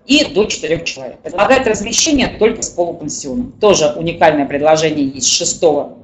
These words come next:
и с тринадцатого января. Посмотрите, пожалуйста, в подборе тура. Рекомендуем тем, кто, э, хочет воспользоваться, э, да, вот этим низким периодом цен, особенно с тринадцатого января,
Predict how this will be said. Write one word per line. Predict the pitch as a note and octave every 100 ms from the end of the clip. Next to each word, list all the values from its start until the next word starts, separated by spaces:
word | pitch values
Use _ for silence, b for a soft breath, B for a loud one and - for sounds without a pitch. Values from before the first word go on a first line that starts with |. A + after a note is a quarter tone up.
| _ _ _ - -
и | G#3
с | -
тринадцатого | F#3+ F#3 D#3+ C#3 D#3 C#3+
января. | D3 D3+ G#3 D4+
Посмотрите, | D4+ C4 B3+ B3+ -
пожалуйста, | A#3 A3+ A3 A3
в | -
подборе | G#3+ G3 G3+ G#3 A3+
тура. | G#3+ F#3+ F#3 F#3+ B B B B -
Рекомендуем | E3+ - G3 G3+ B3+ A#3+
тем, | G3+ A3+ A#3 A#3
кто, | - F#3 F#3+ F#3 E3 D3+ D3+ D3 -
э, | _ _ _
хочет | F#3 F3+ -
воспользоваться, | E3 - - F#3+ E3 D#3+ D#3 - D3+ D3+ D3+
э, | C#3 C3+ C3+ C3+ C3+ - _
да, | D#3
вот | D#3
этим | C#3+ D#3+
низким | F3+ E3+ D#3+ D#3
периодом | D#3 D#3+ D#3+ D#3+
цен, | D#4 C#4
особенно | B3 A#3 G#3+
с |
тринадцатого | - G#3+ G#3 G3+ - G3
января, | G3 F#3 F#3+ F#3 F#3